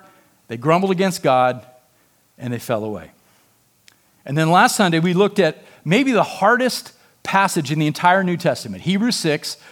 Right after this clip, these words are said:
verses four through six. We'll look at it again. Really, really difficult. "For in the case of those who have once been enlightened and have tasted of the heavenly gift and been made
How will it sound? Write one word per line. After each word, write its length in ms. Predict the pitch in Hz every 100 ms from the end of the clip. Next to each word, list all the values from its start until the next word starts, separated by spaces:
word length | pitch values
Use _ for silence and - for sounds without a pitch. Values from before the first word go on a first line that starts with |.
| -
verses 300 | 139 139 156
four 240 | - 160
through 160 | 175 220
six. 340 | - 147 135
We'll 120 | 147 147
look 160 | 160
at 140 | 165 175
it 60 |
again. 340 | 185 131 123 160 - _ -
Really, 320 | 139 196 226
really 240 | 233 240
difficult. 640 | 170 156 147 143 147 - _ _ _ _ _ _ _ _
"For 140 | -
in 80 | 202
the 80 | 196
case 320 | - 233 262
of 120 | 269
those 320 | 214 190 190 196
who 140 | 175
have 120 | 151
once 320 | 151 175 226
been 220 | - 220 226
enlightened 640 | 214 147 127 139 214 - _ _ _ _ _ _
and 120 | 156 160
have 160 | 160
tasted 540 | - 208 233 - 262 220
of 80 |
the 80 | 190
heavenly 380 | 170 175 214 226
gift 340 | 151 135 143
and 100 | 160
been 200 | 160 170
made 260 | 185 190 190